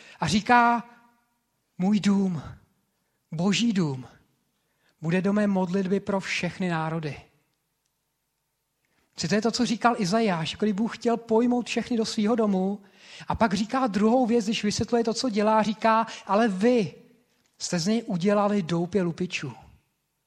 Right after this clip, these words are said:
A tady Ježíš cituje Jeremiáše sedmou kapitolu,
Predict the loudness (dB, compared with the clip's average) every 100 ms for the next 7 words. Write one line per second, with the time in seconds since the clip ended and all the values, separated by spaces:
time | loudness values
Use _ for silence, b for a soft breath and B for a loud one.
0 | _ _ B B B 0 2 4 2 4
1 | 2 0 0 -2 0 2 4 4 4 2
2 | 2 2 2 -2 -2 0 0 2 0 0
3 | 2 2 4 2 -2